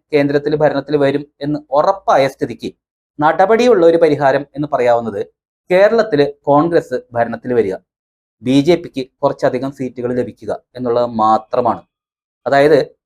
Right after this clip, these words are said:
ഒരു തൂക്ക് മന്ത്രിസഭ. ഞാനിങ്ങനെ പറയാനുള്ള കാരണം എന്താണ് എന്ന് ചോദിച്ചു കഴിഞ്ഞാല്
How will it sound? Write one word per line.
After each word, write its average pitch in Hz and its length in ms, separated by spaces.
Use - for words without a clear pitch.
ഒരു 151 100
തൂക്ക് 190 320
മന്ത്രിസഭ. 120 440
ഞാനിങ്ങനെ 170 340
പറയാനുള്ള 175 440
കാരണം 165 560
എന്താണ് 165 440
എന്ന് 165 120
ചോദിച്ചു 151 320
കഴിഞ്ഞാല് 120 360